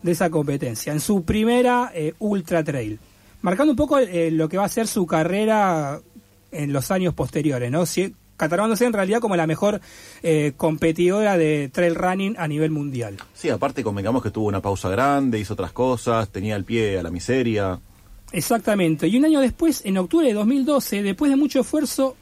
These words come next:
Speaker 1: sacrificio e ilusión, Nuria se proclamó campeona de la Copa del Mundo de Ultra Trails,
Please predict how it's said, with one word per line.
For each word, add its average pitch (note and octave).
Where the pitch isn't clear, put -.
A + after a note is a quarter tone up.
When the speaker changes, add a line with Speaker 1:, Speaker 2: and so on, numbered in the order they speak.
Speaker 1:
sacrificio A#3
e A#3+
ilusión, B3
Nuria D4+
se -
proclamó G3
campeona B3+
de G3+
la F3
Copa C4+
del F#3
Mundo B3
de G3
Ultra G#3
Trails, C#3+